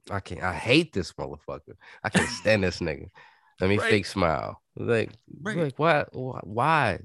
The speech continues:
Speaker 1: And, and then y'all fake it for, for Instagram. Y'all fake it for social media.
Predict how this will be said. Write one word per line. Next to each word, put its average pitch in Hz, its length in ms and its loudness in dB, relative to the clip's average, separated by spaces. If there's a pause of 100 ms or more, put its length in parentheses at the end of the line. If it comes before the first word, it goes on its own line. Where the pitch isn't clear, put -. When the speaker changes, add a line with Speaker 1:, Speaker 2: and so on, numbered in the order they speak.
Speaker 1:
And, 113 240 0
and 123 180 0
then 151 140 4
y'all 147 200 6
fake - 380 0
it - 160 -2
for, 127 360 2
for 123 200 0
Instagram. 113 520 -2
Y'all 123 120 0
fake 147 280 0
it 139 80 0
for 127 100 -4
social 120 380 -2
media. 123 320 -2